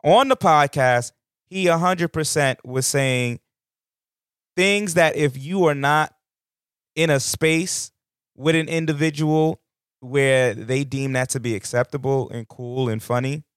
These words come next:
you're putting yourself in a precarious situation. One of the things, and I think she goes into it, so play a little bit of that in a second. But one of the things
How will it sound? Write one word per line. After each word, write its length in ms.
you're 260
putting 300
yourself 340
in 60
a 40
precarious 520
situation. 560
One 200
of 80
the 60
things, 300
and 260
I 100
think 220
she 200
goes 300
into 220
it, 60
so 180
play 160
a 40
little 180
bit 120
of 80
that 140
in 80
a 40
second. 380
But 100
one 220
of 80
the 80
things 500